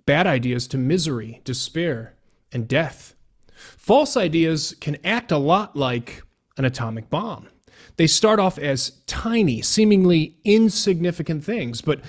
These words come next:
contain the potential for mass destruction. An atomic bomb works by creating a nuclear chain reaction that starts with the splitting of a single atom, and which then leads to the splitting of some one septillion atoms. That's a one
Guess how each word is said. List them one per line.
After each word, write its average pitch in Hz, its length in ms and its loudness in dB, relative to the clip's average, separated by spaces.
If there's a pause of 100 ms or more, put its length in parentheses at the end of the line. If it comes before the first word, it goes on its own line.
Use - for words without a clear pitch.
(180)
contain 160 840 -2 (220)
the 139 80 -4
potential 127 880 -6 (140)
for 160 140 -6
mass 113 360 -2
destruction. - 720 -10 (460)
An 160 80 -2
atomic 196 460 -2
bomb 185 320 -2
works 135 300 -6
by 147 160 -2
creating 165 420 -2
a 131 60 2
nuclear 175 580 2
chain 156 400 0
reaction 139 560 -2
that 113 160 -12
starts - 380 -6
with 127 100 -10
the 131 60 -10
splitting 170 500 -2
of 117 80 -6
a 113 60 -10
single 214 420 0
atom, 127 400 -4 (380)
and 156 120 0
which 165 180 0
then 185 200 2
leads 175 260 0
to - 60 -10
the 147 100 -2
splitting 175 400 -2
of 135 120 -4
some 139 320 -2
one 214 260 0
septillion 185 960 -4
atoms. - 400 -12
That's - 380 -2 (100)
a 151 60 0
one 139 560 2